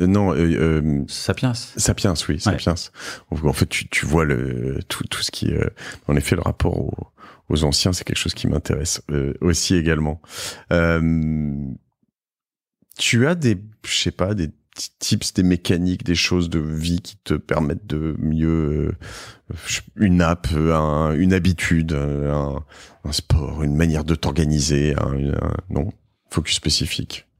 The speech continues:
Speaker 2: Bah, moi, un des trucs, on en parlait, c'est sur le, le, arriver à donner un peu de place, euh, à la lecture et au, et au bouquin, et ce qui est pas facile, parce qu'on se, se trouve vite embarqué. Donc, c'est-à-dire le, le remettre dans une certaine routine.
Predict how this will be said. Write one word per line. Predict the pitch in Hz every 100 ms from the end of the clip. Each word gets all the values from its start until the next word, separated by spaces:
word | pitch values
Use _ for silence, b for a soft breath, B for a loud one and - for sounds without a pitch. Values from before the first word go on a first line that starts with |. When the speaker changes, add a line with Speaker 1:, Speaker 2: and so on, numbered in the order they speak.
| _ _ _ _ - _ _ _ _ _ -
Speaker 2:
Bah, | - 90
moi, | 90 101
un | 95
des | 95
trucs, | - 110 98
on | 95
en | 82
parlait, | 80 82 98
c'est | 92 -
sur | -
le, | 78 78 76 76 78 73 73
le, | 73 69 67 -
arriver | 73 71 85
à | 80
donner | 80 82
un | 80
peu | 80
de | 82
place, | - 95 92 -
euh, | 85 80 78 78 76
à | -
la | 78 73
lecture | 76 73 - 90 85 78
et | 73
au, | 73 73 71 69 64 58
et |
au | 69
bouquin, | 76 92 98
et |
ce | 80
qui | -
est |
pas | -
facile, | 87 87 107
parce | 82 80
qu'on | 82
se, | - - - -
se | 78 76
trouve | - 78
vite | 78 82
embarqué. | 80 82 - 101 B B B
Donc, | 92
c'est-à-dire | - 87 85
le, | 87 90 95 113
le | 95 85
remettre | 76 87 95 98
dans | 90 85
une | 87
certaine | 85 - - 80
routine. | 78 82 117 101